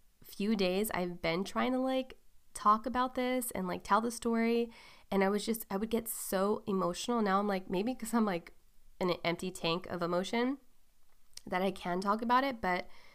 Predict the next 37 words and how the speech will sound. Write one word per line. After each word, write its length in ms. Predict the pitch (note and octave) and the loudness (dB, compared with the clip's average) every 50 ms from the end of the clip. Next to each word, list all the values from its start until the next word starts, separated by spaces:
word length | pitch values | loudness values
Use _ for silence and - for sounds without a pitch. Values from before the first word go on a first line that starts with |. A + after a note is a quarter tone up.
| - - - - - - - - - - | -20 -20 -20 -20 -20 -20 -20 -20 -2 2
it 100 | A#3 A#3 | 2 2
just 200 | A3+ - - - | 4 2 0 2
goes 180 | E4 E4+ - - | 0 0 0 0
hand 260 | - A3 G3+ G3+ A3 | 0 2 2 2 2
in 80 | G#3+ | 0
hand 200 | G#3 G3 F#3 F#3 | 0 0 0 0
with 160 | G3 G3 F#3+ E3+ | 0 -2 -2 -4
expectations. 760 | E3+ - - - - F3 - - E3+ E3+ - - F3+ F3 - | -6 -6 -6 -8 -8 -10 -8 -6 -6 -6 -4 -4 -4 -4 -2
We 100 | F#3 G3 | 0 2
all 200 | G#3+ A#3 B3+ C4 | 2 4 4 2
know, 520 | B3 G#3+ F3 E3+ E3 E3 E3 F3 F#3+ A3+ - - - - - - | 2 2 2 2 2 0 -2 -2 -6 -8 -10 -12 -12 -10 -4 -4
I 40 | G3 | -4
mean, 140 | F#3 F#3 | -2 -2
I'm 100 | F3+ F3+ | -4 -4
sure 180 | F3+ - - G3 | -4 -4 -2 -2
you 100 | G3+ G3+ | -2 0
guys 180 | F#3+ F#3 F3+ F#3 | -2 -2 -2 -2
have 120 | F#3+ F3+ | -4 -6
heard 380 | F3+ F3+ F3 E3+ E3+ E3+ F3+ - - - - - - - - - | -4 -2 0 0 0 -2 -6 -10 -12 -16 -16 -16 -16 -16 -16 -4
these 260 | - G3 F#3+ F#3+ F#3+ - - | 0 0 0 0 -2 -6 -10
famous 480 | - - F#3+ F#3 F#3 F#3+ F3+ F#3+ - - | -6 -4 -2 0 0 0 0 -2 -4 -8
quotes, 520 | - - - F3 D#3+ - - - - - | -8 -2 2 2 2 2 -2 -10 -10 -6
right? 340 | - E3 E3 E3 D#3+ - - _ _ _ - | -4 -2 -2 -2 -2 -4 -6 _ _ _ -4
Um, 560 | F3 F3 E3+ E3+ E3 E3+ E3 E3 E3 F3+ - - _ _ _ - - _ - - - _ _ _ _ _ - _ _ _ | -2 -2 0 -2 -2 -4 -4 -6 -8 -10 -12 -16 _ _ _ -20 -10 _ -8 -8 -8 _ _ _ _ _ -20 _ _ _
"Expectations 840 | G3 G3+ - - - G3+ G3 - - F#3+ G3 - - F3 F3+ F3+ - | -2 0 0 -2 -4 -4 -4 -2 -2 -2 -2 0 -2 -2 -2 -2 -4
is 160 | - F#3+ F3+ | -6 -6 -6
a 80 | E3+ E3+ | -6 -6
root 300 | E3+ E3+ F3 F3 E3+ - | -4 -4 -4 -4 -4 -4
of 140 | F#3 F3 - | -8 -8 -4
all 180 | - E3+ F3 E3+ | -2 0 0 0
heartache," 460 | - - E3+ E3+ E3 E3 D#3+ - - | -2 -4 -6 -6 -4 -6 -6 -8 -8
and 80 | E3 E3 | -8 -8
that's 180 | D#3+ D#3+ - | -8 -6 -8
what 160 | - - - | -10 -8 -8
Shakespeare 520 | - - - F3+ E3+ - - - - E3 E3 | -10 -6 -4 -4 -4 -4 -8 -10 -8 -8 -6
had 180 | E3 D#3+ D#3+ | -6 -8 -8
said. 300 | - - E3 D#3 D#3+ D#3+ | -6 -6 -4 -4 -6 -6